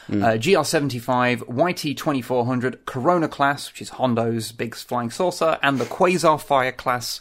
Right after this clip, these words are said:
Speaker 2: cruiser carrier.
Speaker 1: Ah, yes.
Speaker 2: Yeah. That is all the ones that didn't make it through. Uh, if I remember rightly, the one that did the worst was the tie Dagger.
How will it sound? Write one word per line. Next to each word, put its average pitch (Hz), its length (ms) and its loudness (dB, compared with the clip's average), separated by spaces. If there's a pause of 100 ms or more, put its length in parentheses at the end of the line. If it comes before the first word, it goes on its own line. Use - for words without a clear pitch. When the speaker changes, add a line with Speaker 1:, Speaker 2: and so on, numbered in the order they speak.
Speaker 2:
cruiser 120 460 -2
carrier. 92 480 -10 (480)
Speaker 1:
Ah, - 260 -2 (120)
yes. 104 180 -6
Speaker 2:
Yeah. 120 160 2 (540)
That 123 180 4
is 135 80 0
all 175 260 8
the 190 60 8
ones 131 400 4
that 110 360 -6
didn't 139 260 2
make 120 260 -2
it - 160 -8
through. 107 460 -8
Uh, 117 260 0
if 123 160 0
I 151 40 8
remember 175 280 4
rightly, 160 300 6
the 131 100 2
one 143 360 4
that 147 200 0
did 147 200 4
the 127 120 2
worst 131 720 2
was 117 240 -2
the 120 100 0
tie 123 380 0
Dagger. 113 480 0